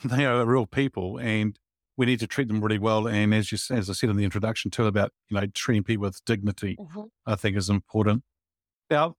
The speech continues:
Speaker 1: my question to you here is, how did you get into leadership?
Speaker 2: I think as a kid, it was just this natural state of being, right? If <laughs> there was a project,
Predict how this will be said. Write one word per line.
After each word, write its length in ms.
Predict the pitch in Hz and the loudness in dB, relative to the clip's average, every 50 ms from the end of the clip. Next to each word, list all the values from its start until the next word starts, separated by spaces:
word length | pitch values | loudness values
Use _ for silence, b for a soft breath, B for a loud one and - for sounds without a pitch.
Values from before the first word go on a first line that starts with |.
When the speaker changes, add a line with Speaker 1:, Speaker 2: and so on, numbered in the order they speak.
| _ - | _ -6
Speaker 1:
my 120 | 175 180 | -6 -6
question 360 | 156 - - 226 - - 190 | -4 -2 -2 -2 0 0 -4
to 160 | - - - 135 | -4 -2 -2 0
you 120 | 127 120 | 0 0
here 400 | 107 - - 135 127 123 120 113 | -2 -2 0 4 4 6 6 4
is, 180 | 113 110 104 - | 4 2 0 -4
how 240 | - - 156 180 | -4 0 0 2
did 180 | 196 180 143 117 | 2 2 0 -2
you 80 | 123 117 | -2 0
get 160 | 107 113 110 | 0 0 0
into 220 | 110 110 - - | 0 0 -2 -2
leadership? 380 | 90 95 101 104 - - - - _ _ _ _ _ _ _ _ _ _ - | -2 0 0 0 -2 -6 -10 -12 _ _ _ _ _ _ _ _ _ _ 0
Speaker 2:
I 220 | 240 254 269 285 | 2 2 2 2
think 420 | 240 - 311 311 330 330 277 302 - - - | 0 2 2 6 6 6 4 4 0 -2 -2
as 260 | 233 240 240 226 196 | 0 0 2 2 0
a 80 | 196 190 | -2 -2
kid, 460 | - - - 247 247 247 285 302 269 | -4 -6 0 2 4 4 4 4 4
it 160 | 233 160 190 | 2 2 2
was 200 | 214 214 196 - | 0 0 0 -2
just 300 | - 226 240 226 - - | -2 -2 -2 -2 -2 -4
this 240 | 208 202 185 - - | -4 -4 -4 -4 -4
natural 720 | 190 190 190 196 196 196 190 190 233 - - 247 233 226 | -4 -2 0 0 0 0 0 0 -2 -4 -4 -4 -4 -4
state 340 | 214 - - 214 196 190 180 | -4 -4 -2 0 0 2 2
of 220 | 185 175 160 - | 0 -2 -2 -4
being, 460 | - 175 165 160 156 - - 160 156 156 | -4 -4 -4 -4 -8 -10 -12 -10 -6 -2
right? 240 | 165 175 190 190 | 0 0 0 0
If 120 | 185 180 - | 0 -2 -4
<laughs> 40 | - | -2
there 320 | 220 240 269 269 294 311 | 0 2 4 4 4 4
was 180 | 311 302 262 220 | 4 4 4 2
a 80 | 208 | -2
project, 720 | - _ - 254 233 233 247 269 240 254 277 277 277 - | -4 _ -2 0 2 4 4 2 2 2 2 2 0 -2